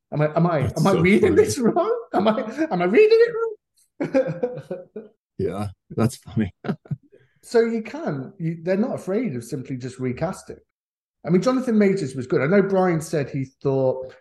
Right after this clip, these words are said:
Speaker 1: who's the dude that played the High Evolutionary? What's his name?
Speaker 2: Oh, I don't know the actor's name.
Speaker 1: 'Cause I would say, I understand where Brian's coming from, that he was better than Jonathan Majors.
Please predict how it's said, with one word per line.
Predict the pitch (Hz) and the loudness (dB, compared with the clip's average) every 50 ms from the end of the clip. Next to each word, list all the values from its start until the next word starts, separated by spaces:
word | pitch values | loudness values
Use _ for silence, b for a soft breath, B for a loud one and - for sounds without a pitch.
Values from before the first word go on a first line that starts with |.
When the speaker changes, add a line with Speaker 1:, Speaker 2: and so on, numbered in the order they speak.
| _ - | _ 0
Speaker 1:
who's | 196 214 220 214 | 2 2 4 4
the | 220 214 | 2 2
dude | 214 208 202 196 185 - | 2 2 0 0 0 -2
that | 160 - - - | -4 -6 -6 -6
played | 147 147 147 143 143 139 135 131 131 127 127 127 - _ _ _ _ _ - | -4 -2 0 0 -2 -2 -2 -2 -4 -4 -6 -8 -10 _ _ _ _ _ -6
the | 135 | -4
High | 127 139 147 139 | -2 0 0 0
Evolutionary? | 135 127 127 127 131 127 127 - 123 107 104 98 101 101 113 | 0 0 0 0 0 -2 -2 -6 -8 -8 -8 -8 -10 -12 -10
What's | 120 131 127 - - | -8 -8 -6 -6 -6
his | 127 117 - | -6 -6 -6
name? | 110 107 104 98 - _ _ _ _ _ _ _ _ _ _ _ _ _ - | -8 -8 -10 -12 -14 _ _ _ _ _ _ _ _ _ _ _ _ _ -4
Speaker 2:
Oh, | 117 113 110 107 | -2 -2 0 -2
I | 110 117 | -2 -4
don't | 123 120 | -4 -2
know | 120 113 | -2 0
the | 110 107 | 0 0
actor's | 101 98 101 - 104 95 - | -2 -4 -6 -8 -10 -10 -10
name. | 101 101 101 101 - - _ _ _ _ _ _ _ _ _ - | -12 -12 -14 -16 -20 -20 _ _ _ _ _ _ _ _ _ -6
Speaker 1:
'Cause | 165 147 - - - | -4 -4 -4 -4 0
I | - 202 208 | 2 4 4
would | 208 202 196 185 - | 4 4 4 2 0
say, | - - - - 202 208 117 110 104 107 113 120 123 - - | -2 -6 -4 -2 -2 0 0 -2 -4 -6 -6 -8 -8 -6 -2
I | 147 151 | -2 0
understand | 151 156 170 185 196 185 - - 170 165 160 | 0 2 2 0 0 0 -2 -2 0 0 0
where | 156 143 | 0 0
Brian's | 143 151 147 139 139 131 120 - | 0 -2 -2 -2 -2 -4 -4 -6
coming | - - 135 131 120 110 | -4 -4 -2 -2 -2 -4
from, | - 113 110 110 113 | -4 -4 -4 -2 -2
that | 113 110 | -4 -2
he | 120 120 | -2 -2
was | 120 117 117 | -2 -2 -2
better | - 131 123 120 107 | -2 -2 -2 -2 -2
than | 123 123 117 | -4 -6 -4
Jonathan | 113 123 117 120 113 - 117 113 | -4 -6 -6 -6 -6 -6 -6 -4
Majors. | 117 120 120 120 113 110 - - - - 117 - | -2 -2 -2 -4 -4 -8 -12 -16 -18 -18 -20 -20